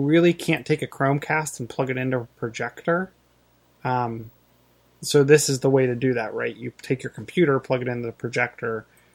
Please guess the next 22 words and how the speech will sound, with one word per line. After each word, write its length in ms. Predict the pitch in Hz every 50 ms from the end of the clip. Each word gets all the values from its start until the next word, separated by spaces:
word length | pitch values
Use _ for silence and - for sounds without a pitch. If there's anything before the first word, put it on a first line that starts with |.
| _ _
Chromecast 540 | - - 151 156 147 - - 131 135 127 -
from 140 | - 135 127
the 60 | 120
Chromebook 600 | - - 147 143 143 139 127 127 123 123 - - - _ _ _ _
to 120 | - - 135
Reflector, 880 | 120 117 - - - 151 147 143 - - - 123 113 110 113 110 - _ _ _ _ _ _ _ _ _
and 160 | - 131 127
then 140 | 123 120 120
that's 240 | 120 120 117 - -
up 160 | 120 - -
on 120 | 110 107 107
the 60 | 107
screen. 420 | - - - 117 110 107 104 104 -
Or 160 | - 139 147 139
share 300 | - - 156 143 139 131
the 80 | 120
screen 340 | - - - 139 131 131 127
via 200 | 123 123 117 110
WebEx 640 | 110 123 131 127 127 123 123 120 - - - - 127
or, 240 | 120 117 110 113 113
or 220 | 110 113 120 117 117
whatever 560 | 120 120 117 117 120 117 117 113 113 110 -